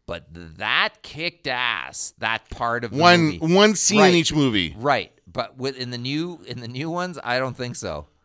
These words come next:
Speaker 2: There's one scene in The Last Jedi that I think is kicked ass, and that was the opening scene.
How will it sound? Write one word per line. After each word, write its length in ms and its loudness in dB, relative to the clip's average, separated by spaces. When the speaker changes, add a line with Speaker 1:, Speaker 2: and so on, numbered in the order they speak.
Speaker 2:
There's 220 0
one 180 4
scene 180 2
in 120 4
The 60 2
Last 320 6
Jedi 460 6
that 200 6
I 80 4
think 260 -6
is 440 -6
kicked 220 -14
ass, 240 -2
and 60 -6
that 40 -4
was 100 -6
the 60 -4
opening 300 -6
scene. 340 -12